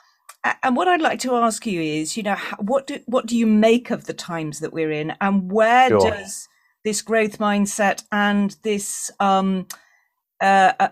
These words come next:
Speaker 1: resistance to change or ability to be resilient to change, where does that fit, do you think, into this picture?
Speaker 2: Well, I think,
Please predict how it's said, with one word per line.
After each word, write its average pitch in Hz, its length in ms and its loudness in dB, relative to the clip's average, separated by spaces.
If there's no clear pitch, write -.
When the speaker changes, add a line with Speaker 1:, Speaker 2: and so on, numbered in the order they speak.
Speaker 1:
resistance 247 600 -4
to 226 160 -10
change 254 540 0
or 196 160 -2
ability 233 480 -2
to 208 140 -8
be 214 140 -4
resilient 214 560 -2
to 202 120 -8
change, 202 500 -2
where 226 320 2
does 226 200 -6
that - 260 -6
fit, - 560 -10
do 202 100 -2
you 202 180 0
think, 175 320 -10
into 165 220 -12
this 165 160 -14
picture? - 480 -12
Speaker 2:
Well, 180 160 8
I 175 80 6
think, 208 340 2